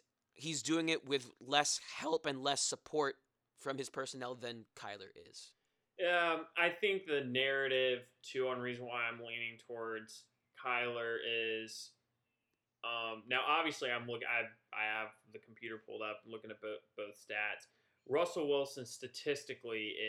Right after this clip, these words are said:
Speaker 2: is the better quarterback right now. I mean, he's leading in first place in the passing yards in the league. He is leading the rushing yards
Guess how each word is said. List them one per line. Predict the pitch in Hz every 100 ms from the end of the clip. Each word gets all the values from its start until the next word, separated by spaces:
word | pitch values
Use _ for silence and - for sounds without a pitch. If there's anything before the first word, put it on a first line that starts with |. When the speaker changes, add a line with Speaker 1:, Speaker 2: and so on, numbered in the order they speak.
| 107
Speaker 2:
is | 107 107 - - _ _ _ 117
the |
better | 113 120 117 -
quarterback | 123 117 110 107
right | 113
now. | 104 104
I |
mean, | 113
he's | 113 107
leading | 113 123 123
in | 110 -
first | 120 127 -
place | 120 117 117 -
in | - 113 110 107 - _ _ _ -
the |
passing | - 127 123 - 123
yards | 123 120 120 120 -
in | 127
the | 123
league. | 120 117 117 117 113 _ _ _ -
He | 123 120 120 117 117 113
is | 113 -
leading | - 120 147 156 139 127 120 120 -
the | 113
rushing | 113 170 185 135
yards | 113 110 110